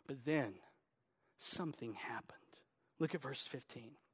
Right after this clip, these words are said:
"But when he who had set me apart before I was born and who called me by his grace was pleased to reveal his son to me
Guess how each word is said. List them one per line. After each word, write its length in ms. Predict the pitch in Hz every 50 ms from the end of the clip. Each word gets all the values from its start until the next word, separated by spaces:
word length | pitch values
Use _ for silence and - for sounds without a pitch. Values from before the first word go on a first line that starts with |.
| _ _ _ _ _ _ _ _ _ _ _ _ - - - - - - - - - - -
"But 160 | 127 135 135
when 200 | 131 131 123 117 110
he 540 | - - - 202 208 214 214 220 226 208 - - - - -
who 140 | - 151 135
had 200 | 110 131 131 123
set 460 | - - - - - 202 208 202 -
me 220 | 202 190 185 175 165
apart 560 | 160 - - - - 165 165 170 170 156 143
before 520 | 131 127 - - - - 185 202 214 214
I 180 | 180 175 185 190
was 240 | 190 202 190 156 151
born 540 | 131 135 135 131 117 107 - - - - - - - - - -
and 160 | 160 156 143 131
who 100 | 151 143
called 480 | - - - 208 202 214 240 254 220
me 280 | 220 226 226 226 226 226
by 260 | - 208 185 185 185
his 320 | 175 175 202 190 180 156
grace 800 | 143 - - 139 135 123 113 101 - - - - - - - - - - - - - - -
was 160 | 165 175 -
pleased 560 | - - - 233 262 277 294 311 302 - -
to 80 | - 254
reveal 340 | 233 220 185 233 240 240 226
his 200 | 196 202 180 -
son 320 | - - 226 226 226 220
to 120 | - -
me 300 | 156 147 143 139 139 143